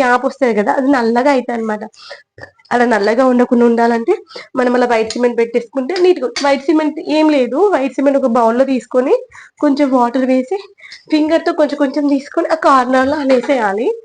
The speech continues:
ఒక రోజు పెట్టేసి నెక్స్ట్ డే కి దాన్ని కొంచెం వాటర్ చల్లామనుకుని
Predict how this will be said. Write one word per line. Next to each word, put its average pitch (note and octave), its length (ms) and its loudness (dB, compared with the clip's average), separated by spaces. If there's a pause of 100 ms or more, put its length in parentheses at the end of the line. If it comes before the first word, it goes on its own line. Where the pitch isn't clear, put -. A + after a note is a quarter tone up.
(440)
ఒక C#4 160 -2
రోజు C#4 220 4
పెట్టేసి C4+ 400 2 (1300)
నెక్స్ట్ D#4 280 0
డే D#4 140 4
కి D#4+ 120 2
దాన్ని D4 280 2 (560)
కొంచెం C#4+ 380 2
వాటర్ C4 340 2
చల్లామనుకుని A#3+ 640 0